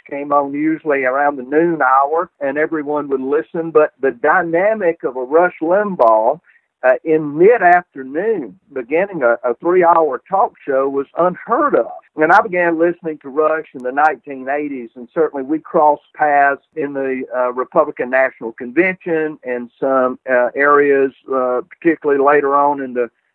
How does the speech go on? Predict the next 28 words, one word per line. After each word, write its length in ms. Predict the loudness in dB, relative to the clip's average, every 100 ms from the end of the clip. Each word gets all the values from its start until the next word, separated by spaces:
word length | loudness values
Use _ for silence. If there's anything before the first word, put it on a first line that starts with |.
| _
Donald 360 | 2 2 0 -4
J. 160 | -6
Trump 320 | -4 -4 -4 -4 _
campaign. 800 | -6 -6 -6 -6 -4 -4 -4 -6
But 300 | -2 0 0 0
not 240 | 2 4
only 300 | 4 4 2
was 240 | 2 2 2 -4
he 280 | -4 -4 -10 -4
just 280 | -2 -2 -6 _ 0
a 140 | 0 0
great, 640 | -2 0 4 4 2 -2 _ -8
uh, 300 | -2 -2 -4 _ -2
spokesperson 840 | -2 -4 _ 2 2 0 -8 -10 _
for 440 | -2 2 4 2 0 _ _ _
those 380 | 4 6 6 4
of 120 | 4
us 280 | 6 6 2 -2
that 160 | 0
are 160 | 0 -2
conservatives, 800 | -6 -18 -8 -6 -6 -10 -20 -20 _ _
he 180 | -16 -12
reinforced 1200 | -6 -6 -6 -4 -4 -4 _ -2 2 2 0 -8
in 160 | -20 -10
such 220 | -6 -6 -6
an 140 | -12 -2
articulate 800 | -2 -2 -2 -4 -2 0 0 0
manner 460 | -2 2 4 2 -2